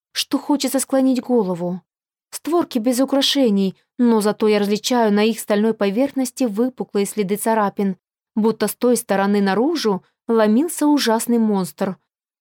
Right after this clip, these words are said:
Что-то мне это совсем не нравится. По сторонам от дверей стоят искусно мраморные статуи, смеющийся ребёнок и плачущий старик.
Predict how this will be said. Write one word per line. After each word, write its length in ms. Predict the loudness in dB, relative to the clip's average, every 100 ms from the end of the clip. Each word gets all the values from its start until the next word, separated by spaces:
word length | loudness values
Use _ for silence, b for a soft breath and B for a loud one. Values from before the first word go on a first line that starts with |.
| _ -8
Что-то 560 | -6 -4 -2 -2 2
мне 280 | 2 4 2
это 160 | 0 -2
совсем 600 | -2 -2 -2 -2 0 2
не 80 |
нравится. 720 | 2 2 0 -2 -6 -4 -4 -6 _ _ _ _ _ _
По 100 | -6
сторонам 480 | -4 0 2 2 2
от 80 | 0
дверей 460 | 0 2 4 2 0
стоят 420 | -2 0 2 0
искусно 440 | -4 -2 -2 0
мраморные 520 | 2 2 2 2 0
статуи, 760 | 0 -2 -2 -2 -2 -2 -2 -8 _ _
смеющийся 640 | -6 0 2 2 0 -2 -2
ребёнок 520 | 0 0 0 0 -4 -6
и 100 | -4
плачущий 500 | -2 -4 -4 -8 -8
старик. 520 | -4 -2 -4 -6